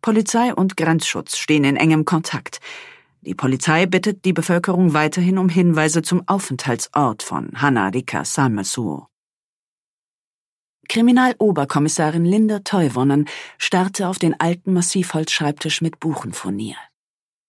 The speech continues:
Sie hatte ihn einst im Keller des Polizeigebäudes unter einem Berg von Möbeln aus beschichteten Spanplatten gefunden und sofort gewusst, dass sie an genau diesem Schreibtisch arbeiten wollte.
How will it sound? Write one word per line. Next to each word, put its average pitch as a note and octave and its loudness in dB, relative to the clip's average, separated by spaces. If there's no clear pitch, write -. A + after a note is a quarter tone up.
Sie A3 2
hatte A#3 0
ihn G3 2
einst G3 0
im - -4
Keller D3 0
des - -6
Polizeigebäudes C3 -2
unter C3 0
einem C#3 4
Berg D#3+ 2
von C3 0
Möbeln D#3 4
aus C3 -2
beschichteten D3 -4
Spanplatten D3 0
gefunden C3+ -4
und A3 2
sofort A#3+ -4
gewusst, F#3 0
dass F#3 -2
sie G3 0
an F#3 4
genau G#3+ 2
diesem E3+ 0
Schreibtisch - -4
arbeiten - -6
wollte. G#2 -10